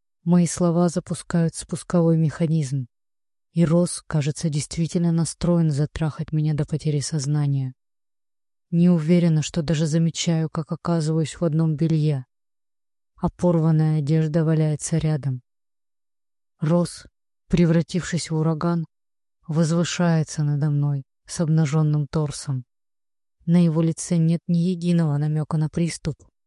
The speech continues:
случившийся считанные минуты назад. Росс полностью сосредоточен на моём теле,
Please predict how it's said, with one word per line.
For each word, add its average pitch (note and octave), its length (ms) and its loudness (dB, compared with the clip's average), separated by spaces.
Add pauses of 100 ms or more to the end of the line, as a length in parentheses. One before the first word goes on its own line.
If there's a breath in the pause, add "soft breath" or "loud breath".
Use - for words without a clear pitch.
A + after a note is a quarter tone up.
(280)
случившийся - 880 -6
считанные E3 580 -2
минуты D#3 420 0
назад. D3 440 -2 (1120)
Росс E3 340 2
полностью E3+ 640 2
сосредоточен E3 880 -2
на D3+ 80 2
моём D3+ 340 0
теле, C#3+ 440 -2